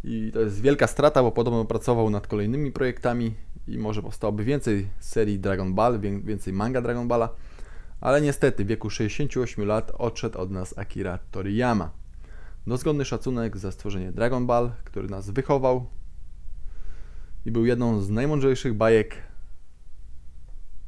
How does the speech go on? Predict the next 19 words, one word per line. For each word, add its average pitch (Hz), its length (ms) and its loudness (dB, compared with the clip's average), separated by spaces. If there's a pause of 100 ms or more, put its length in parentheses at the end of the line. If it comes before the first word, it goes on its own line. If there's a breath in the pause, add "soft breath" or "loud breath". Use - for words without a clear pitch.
(1600)
które 110 460 0
można 110 320 0
jeszcze 104 240 -2 (300)
współcześnie 113 580 -2
oglądać. 107 500 2 (240)
Jak - 180 -6
widzicie, 104 340 -2
rozrywka, 101 400 0
trendy, 101 340 0 (320 soft breath)
Dragon 104 320 0
Ball, 104 300 4
Akira 98 280 -4
Toriyama. 95 520 0 (880 soft breath)
Na 98 380 -2
Twitterze 101 500 0
dzisiaj 92 420 -2 (100)
mocno, 104 440 -4
mocno 98 500 -2 (2000)
szaleje. 98 480 0